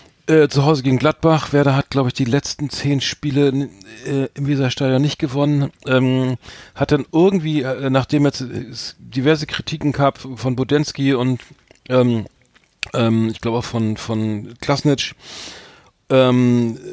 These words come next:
äh, auf, ne, dass, dass der, dass der Verein nicht agiert, also dass der Trainer weitermachen kann, wie er will, dass, dass der Baumann da sagt, okay, ich ver-, ich stehe zum Trainer. Wir ver-, die verlieren an, an, an einem irgendwie ständig, irgendwie die letzten sieben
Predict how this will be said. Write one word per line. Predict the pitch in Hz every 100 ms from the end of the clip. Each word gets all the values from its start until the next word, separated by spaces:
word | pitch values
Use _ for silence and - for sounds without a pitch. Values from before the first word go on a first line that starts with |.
| -
äh, | 117
auf, | 123 117 107 113 -
ne, | 127 127 131 160
dass, | 135 -
dass | 127 -
der, | 127 123
dass | 123 -
der | 127
Verein | - 113 135
nicht | 131 123
agiert, | 117 113 135 123
also | 127 131
dass | 123
der | 131
Trainer | - 143 139 131
weitermachen | 127 127 127 123
kann, | 127 120
wie |
er | 127 113
will, | 113 120
dass, | 117 113 - 117
dass | 117 -
der | 123
Baumann | 113 113 120 117
da | 117 110
sagt, | 117 110
okay, | - 123 127
ich | 113 110
ver-, | - 98
ich | 107
stehe | 135
zum | - 120
Trainer. | - 123 117 120 - - - - - -
Wir | 131
ver-, | - 127
die | 117
verlieren | 139 135 135 120
an, |
an, | - 110 139 139
an | 131 131
einem | 135 139
irgendwie | 98 143 131 135
ständig, | 113 139 156 151 139
irgendwie | 135 135 131
die | 117
letzten | 139 - 143
sieben | 131 139 139 135 135 131 127 127 127